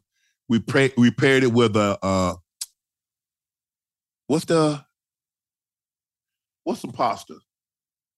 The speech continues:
What was that pa-, what was that pasta that they had at Brezza that we, uh,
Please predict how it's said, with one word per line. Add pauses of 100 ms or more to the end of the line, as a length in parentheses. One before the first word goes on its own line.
(260)
What
was
that
pa-,
what
was
that
pasta
that
they
had
at
Brezza
that
we,
uh,